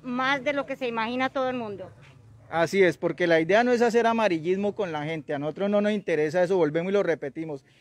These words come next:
Speaker 2: Es el servicio a la comunidad, Medios Digitales Informativos fue creado para eso,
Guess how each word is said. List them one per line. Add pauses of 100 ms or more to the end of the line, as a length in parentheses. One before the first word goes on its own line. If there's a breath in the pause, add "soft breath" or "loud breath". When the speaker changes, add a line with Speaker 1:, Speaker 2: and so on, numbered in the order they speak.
(140 soft breath)
Speaker 2:
Es
el
servicio
a
la
comunidad,
Medios
Digitales
Informativos
fue
creado
para
eso,